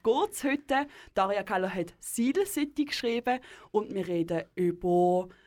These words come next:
Schreiben, über Sprache, über queers Erzählen, jetzt dann gleich, aber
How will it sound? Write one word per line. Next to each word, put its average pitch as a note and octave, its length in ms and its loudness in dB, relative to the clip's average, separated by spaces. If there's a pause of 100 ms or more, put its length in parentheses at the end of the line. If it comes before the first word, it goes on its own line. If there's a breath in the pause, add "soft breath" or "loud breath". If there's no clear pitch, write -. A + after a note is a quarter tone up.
(140)
Schreiben, F#3 760 -2 (320 soft breath)
über F#3 420 0
Sprache, F3 920 0 (120)
über E3+ 220 -4
queers G3+ 440 -2
Erzählen, F3+ 760 0
jetzt F3 400 -4
dann E3+ 180 0
gleich, B3+ 320 2 (160)
aber F3+ 320 0